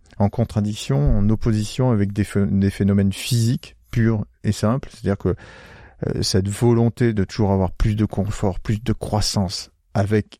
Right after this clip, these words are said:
un univers fini, c'est-à-dire des, des, des matières qui sont tarissables, bah,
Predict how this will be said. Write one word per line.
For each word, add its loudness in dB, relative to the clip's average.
un 4
univers 4
fini, 2
c'est-à-dire 0
des, 0
des, -2
des -2
matières 0
qui -16
sont -8
tarissables, 0
bah, -4